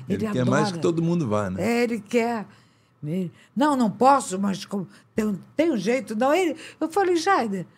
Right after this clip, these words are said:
Speaker 1: você é o dono."
Speaker 2: <laughs>
Speaker 1: Era, né? Agora ele tem outros sócios. "Mas você, você é o dono, você faz o que você quiser. Mas eu acho que vai ficar over."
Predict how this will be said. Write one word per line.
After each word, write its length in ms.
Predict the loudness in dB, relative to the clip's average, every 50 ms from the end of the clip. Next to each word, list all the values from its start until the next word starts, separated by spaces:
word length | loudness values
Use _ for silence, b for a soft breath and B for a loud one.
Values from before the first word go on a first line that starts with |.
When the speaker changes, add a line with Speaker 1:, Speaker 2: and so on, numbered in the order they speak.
| b b
Speaker 1:
você 260 | 0 0 0 0 0 0
é 40 |
o 80 | 0 0
dono." 560 | 4 4 4 6 6 6 4 2 0 -2 -6 -8 -14 _ _
Speaker 2:
<laughs> 520 | -8 -6 -6 -10 -16 -20 _ -20 -20 _ _
Speaker 1:
Era, 360 | -6 -2 -2 -2 -2 -4 -4
né? 200 | -6 -6 -4 -4
Agora 540 | -4 -4 0 0 0 0 0 0 -2 -4 -4 -8 B B -14 -10 B
ele 100 | -8 -4
tem 140 | -2 -2 -2
outros 300 | -2 -4 -4 -6 -10 -10
sócios. 420 | -6 -4 -4 -4 -4 -6 -10 b b b b b b b b b b
"Mas 120 | -6 -4 -2
você, 220 | -2 0 0 0
você 220 | 0 0 0 -2 -2
é 20 |
o 80 | -2 -2
dono, 300 | -2 -2 -2 -2 -2 -4
você 180 | -4 -4 -4
faz 320 | -2 0 0 2 2 0 -4
o 40 | -10
que 60 | -10
você 140 | -6 -4 -4
quiser. 460 | -2 -2 -4 -2 0 -2 -2 -2 -4 B B B B B B
Mas 140 | -4 -2 0
eu 80 | 0 -2
acho 100 | -2 -2
que 80 | -4
vai 80 | -6 -6
ficar 260 | -6 -6 -4 -2 0
over." 540 | 2 4 4 4 2 0 -2 -4 -4 -6 -10